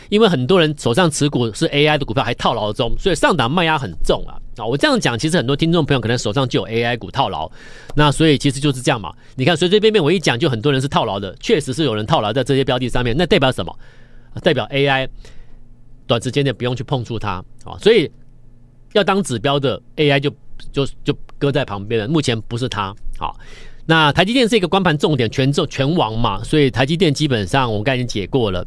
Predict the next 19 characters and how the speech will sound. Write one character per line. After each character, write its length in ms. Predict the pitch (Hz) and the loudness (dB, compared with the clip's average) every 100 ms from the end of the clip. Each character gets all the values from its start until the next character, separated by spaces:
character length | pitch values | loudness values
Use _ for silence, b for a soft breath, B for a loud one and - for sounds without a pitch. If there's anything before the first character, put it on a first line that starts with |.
| - - | -8 -6
好， 160 | 85 95 | -6 -6
先 280 | - - 160 | -8 0 0
看 120 | 165 | 2
看 120 | 156 143 | 0 2
它 120 | 147 | 2
能 140 | 123 | 2
不 60 | 135 | 2
能 80 | 135 | 0
够 120 | 135 | -2
止 200 | - 135 | 0 0
稳 240 | 139 98 | 0 -2
之 160 | 90 117 | -2 2
后 260 | 131 104 101 | 2 0 -6
收 240 | - 135 | -4 -2
复 140 | 131 127 | 0 -2
五 140 | 107 | -2
日 80 | 110 | -6
均 180 | 110 110 | -6 -6
线。 220 | 123 | -4